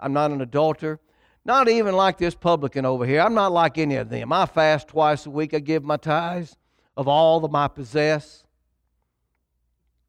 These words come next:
And it says, "And then the publican," verse thirteen,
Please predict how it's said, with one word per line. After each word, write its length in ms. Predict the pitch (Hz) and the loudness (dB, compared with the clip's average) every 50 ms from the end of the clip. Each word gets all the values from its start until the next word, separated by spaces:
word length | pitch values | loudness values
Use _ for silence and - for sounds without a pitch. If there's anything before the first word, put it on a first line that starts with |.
| _ _ _ _ _ _ _ _ _ _ _ _ _ _ _ _ _ _ _ _ _ _ _ _ _ _ _ _ _ _ | _ _ _ _ _ _ _ _ _ _ _ _ _ _ _ _ _ _ _ _ _ _ _ _ _ _ _ _ _ _
And 100 | - 135 | -14 -14
it 60 | 139 120 | -12 -8
says, 280 | - 151 147 147 131 | -4 -2 -2 -2 -4
"And 100 | 139 127 | -6 -6
then 160 | 135 147 147 | -4 -4 -4
the 60 | 135 113 | -4 -6
publican," 540 | - 147 151 156 139 127 - - 113 107 | -2 -2 -2 -2 -2 -6 -10 -10 -16 -14
verse 240 | 107 120 123 117 - | -10 -8 -8 -8 -8
thirteen, 720 | - 135 131 127 104 _ - 151 147 143 127 113 110 113 | -6 -6 -6 -6 -6 _ -6 -4 -4 -4 -4 -6 -10 -14